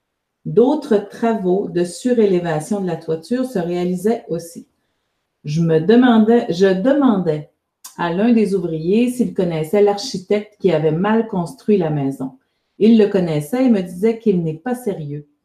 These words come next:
Mais je suis, je me suis réveillée alors que je voulais en savoir plus, plus, <laughs> pardon. Ce, je suis en litige avec lui ? Question. » Donc, euh, voilà,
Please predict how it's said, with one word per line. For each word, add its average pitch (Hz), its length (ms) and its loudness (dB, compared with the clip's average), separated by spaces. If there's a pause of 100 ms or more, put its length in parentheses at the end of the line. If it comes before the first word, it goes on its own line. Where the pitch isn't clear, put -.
(260)
Mais 190 400 -2 (160)
je 170 240 -2
suis, 185 580 -6
je 175 500 -4
me 196 120 2
suis 196 160 -2
réveillée 185 580 2 (240)
alors 202 680 0
que 180 120 2
je 175 160 0
voulais 196 340 2
en 202 100 0
savoir 170 500 -4
plus, - 340 -12 (280)
plus, - 640 2 (160)
<laughs> - 180 -16
pardon. 156 440 -6 (640)
Ce, - 580 2
je 214 220 4
suis 262 480 -2
en 202 160 0
litige 226 720 -2 (240)
avec 180 340 -4
lui ? 226 400 -4 (600)
Question. » - 540 -8 (960)
Donc, 170 420 -12
euh, 175 80 -2
voilà, 175 400 -6